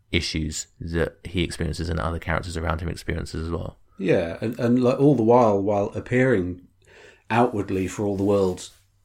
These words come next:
Speaker 2: to be the kind of person who is completely comfortable with his place in the world, hyper confident, and just sort of dominates every room he walks into.
Speaker 1: Which is,
Speaker 2: Um,
Speaker 1: which is a really good point, by the way, for me to interject and just talk about the title sequence, 'cause I think that,
Speaker 2: Mm.
Speaker 1: um, I,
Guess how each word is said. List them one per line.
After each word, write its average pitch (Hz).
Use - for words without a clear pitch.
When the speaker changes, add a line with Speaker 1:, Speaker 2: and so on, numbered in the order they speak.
Speaker 2:
to 101
be 104
the 95
kind 110
of -
person 95
who 101
is 101
completely 113
comfortable 90
with 85
his 87
place 85
in 80
the 87
world, 85
hyper 110
confident, 87
and 92
just 95
sort 92
of 90
dominates 101
every 95
room 92
he 90
walks 87
into. 95
Speaker 1:
Which 107
is, 98
Speaker 2:
Um, 117
Speaker 1:
which 104
is 104
a 101
really 101
good 87
point, 95
by 90
the 87
way, 87
for 85
me 92
to 92
interject -
and 90
just -
talk 87
about 85
the 87
title 87
sequence, -
'cause -
I 87
think 85
that, 87
Speaker 2:
Mm. 90
Speaker 1:
um, 87
I, 90